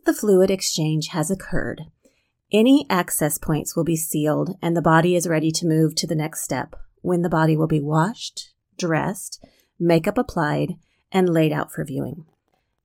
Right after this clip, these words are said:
Embalming, however, is not legally required, so a family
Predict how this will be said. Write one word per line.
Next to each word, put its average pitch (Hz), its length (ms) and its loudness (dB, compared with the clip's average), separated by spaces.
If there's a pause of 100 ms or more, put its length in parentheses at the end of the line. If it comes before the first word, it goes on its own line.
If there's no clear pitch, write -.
(160)
Embalming, 240 480 8
however, 214 340 4
is 180 260 4
not 180 420 2
legally 185 420 2
required, 165 640 0
so - 200 -2
a 180 120 0
family 214 640 0